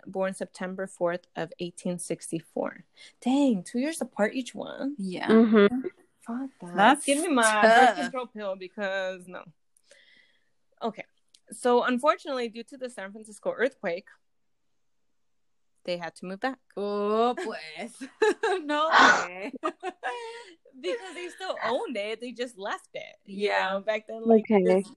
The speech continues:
Speaker 1: you still own your land, you know? You just kinda peace out for a little bit, but,
Speaker 2: But
Speaker 1: yeah.
Speaker 2: that sucks, 'cause back then you couldn't just, uh, load up your car and be down here in
Speaker 3: Nope.
Speaker 2: six hours. You freaking loaded your buggy and your horses and then
Speaker 1: I
Speaker 2: your,
Speaker 1: know,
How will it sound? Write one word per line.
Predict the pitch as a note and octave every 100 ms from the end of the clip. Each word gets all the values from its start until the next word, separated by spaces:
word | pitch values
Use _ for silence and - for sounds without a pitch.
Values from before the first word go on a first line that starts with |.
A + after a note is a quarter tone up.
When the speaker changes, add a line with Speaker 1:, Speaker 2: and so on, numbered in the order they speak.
| _ A3
Speaker 1:
you | C#4
still | C#4+ C#4+
own | B3 B3+
your | A#3 G3+
land, | G#3+ B3 A3
you | G3+
know? | G3+
You | G#3
just | G3 -
kinda | - G3+ F#3 F#3 -
peace | F#3+ F#3
out | F#3 F#3
for | -
a | B3+
little | A3+ A#3
bit, | A3 A3 G#3
but, | F#3+ F3+ E3 - -
Speaker 2:
But | G3 C4 -
Speaker 1:
yeah. | E4+
Speaker 2:
that | C5+ - -
sucks, | C#4+ F#4+ -
'cause | D#4+
back | G#3+ B3+ F#4+
then | G#4 A4 G#4
you | -
couldn't | G4 G4 D4
just, | D4 A3+
uh, |
load | G#3 G#3+ B3
up | C#4 C4+
your | A3
car | - A#3 A#3+
and | A#3+ G#3+ F3+
be | A3 A3+
down | G#3+ G#3
here | A3
in | G#3+
Speaker 3:
Nope. | G#3 A#3
Speaker 2:
six | A#3+ G#3+
hours. | G#3 G#3 G#3+
You | C4
freaking | G4 F4+ C#4
loaded | A#3+ C4 D#4 B3+
your | A3+ G3
buggy | E3 - A3+ B3 C#4 D4 C#4
and | A#3+
your | G3+ F#3
horses | G#3+ A#3+ C#4+ D4 C#4+
and | B3 G#3+
then | A3
Speaker 1:
I | A3+
Speaker 2:
your, | A#3
Speaker 1:
know, | G3 F#3+ B3+